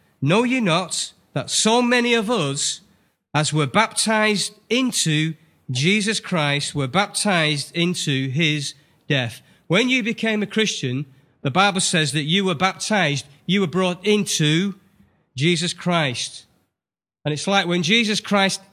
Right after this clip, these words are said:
died, you died. When you became a Christian, your old life dies. And this is what, uh,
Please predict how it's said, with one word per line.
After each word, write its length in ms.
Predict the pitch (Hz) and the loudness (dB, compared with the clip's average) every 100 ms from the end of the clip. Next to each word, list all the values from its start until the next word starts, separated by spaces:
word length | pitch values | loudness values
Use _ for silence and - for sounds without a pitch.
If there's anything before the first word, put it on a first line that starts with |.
| _ | _
died, 540 | 196 190 143 139 170 - _ _ _ _ _ | 0 2 2 0 -2 -6 _ _ _ _ _
you 260 | 143 196 220 | 0 0 0
died. 460 | 165 143 120 113 - _ | 0 -2 -2 -8 -12 _
When 160 | - 202 | -4 0
you 100 | 240 | 0
became 360 | 214 214 214 | 0 0 -2
a 40 | 190 | -2
Christian, 600 | - 214 - 147 143 175 - _ - | -2 -2 -2 -2 -2 -4 -12 _ -2
your 220 | 156 156 | 0 2
old 280 | 185 190 170 | 2 2 0
life 600 | 180 175 139 151 - - _ _ _ _ - | 0 0 0 -2 -8 -18 _ _ _ _ -2
dies. 680 | 147 156 131 107 - - - _ _ _ _ - | 2 2 0 -6 -10 -12 -16 _ _ _ _ -4
And 140 | 151 | 0
this 140 | 190 | 0
is 120 | 196 165 | -2 -4
what, 200 | 185 | -6
uh, 100 | - | -6